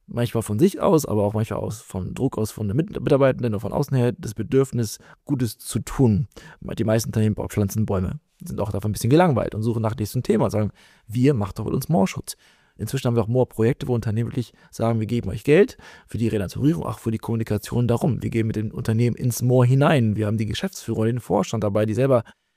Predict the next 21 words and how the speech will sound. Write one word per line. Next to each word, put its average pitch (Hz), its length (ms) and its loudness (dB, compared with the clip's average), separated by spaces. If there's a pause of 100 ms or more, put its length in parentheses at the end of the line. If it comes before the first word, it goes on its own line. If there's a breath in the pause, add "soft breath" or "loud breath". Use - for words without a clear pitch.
(420)
das 113 140 -2
Thema 113 220 -2
Umweltschutz, 127 680 0
ähm, 110 300 2
in 127 100 0
die 127 120 2
Hand 156 220 0
nehmen 110 220 4
und 107 180 0
nicht - 220 -4
nur 113 180 0
über 107 140 0
den 101 120 -2
Fußabdruck 113 520 -2
sprechen, 127 460 -4
der 101 140 -2
ja 104 200 -4
ein 98 100 -4
wichtiges 120 260 -8
Thema 196 280 2
ist, 160 260 2